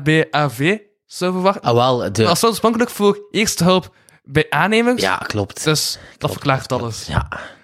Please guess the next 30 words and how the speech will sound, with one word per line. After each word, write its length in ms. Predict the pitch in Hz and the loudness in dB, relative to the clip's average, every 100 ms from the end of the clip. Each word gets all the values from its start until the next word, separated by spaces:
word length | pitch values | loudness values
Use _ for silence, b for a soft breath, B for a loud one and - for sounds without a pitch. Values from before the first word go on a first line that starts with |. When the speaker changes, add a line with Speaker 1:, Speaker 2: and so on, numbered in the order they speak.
| B B B | B B B
Speaker 1:
De 160 | 120 143 | -6 0
algemene 380 | 190 202 190 | 2 4 4
voorwaarden 560 | 131 156 196 208 196 170 B B | 4 4 6 4 2 -2 B B
voor 200 | - 175 | 2 4
deze 240 | 185 165 | 6 4
podcast 300 | 151 180 170 | 0 -2 0
zijn 120 | 165 147 | 0 2
niet 120 | 180 | 2
gedetailleerd 520 | 175 160 123 151 185 | 2 2 0 -2 -2
genoeg 220 | 196 208 | -2 0
en 140 | 147 143 | 0 0
daardoor 260 | 156 165 | 2 2
nam 140 | 143 143 | 0 0
Lander 220 | 151 143 | -2 -2
ook 120 | 143 | -4
iemand 200 | 147 127 117 | -4 -6 -6
mee. 240 | 139 175 _ _ _ _ _ - | -6 -6 _ _ _ _ _ -8
Maar 180 | 127 | -4
om 80 | 156 | -2
dat 120 | 165 | 0
te 140 | 165 - | 0 2
counteren, 480 | 185 226 226 147 - B 214 | 2 4 2 0 -6 B -6
heb 160 | - 175 | -2 0
ik 180 | 185 185 | 2 2
ook 140 | 196 | 4
iemand 200 | 190 165 | 4 4
naar 100 | 156 | 2
de 60 | 143 | -2
studio 300 | - 156 170 | -4 -2 0
uitgenodigd. 600 | 170 175 175 190 214 | 0 -2 -2 -2 2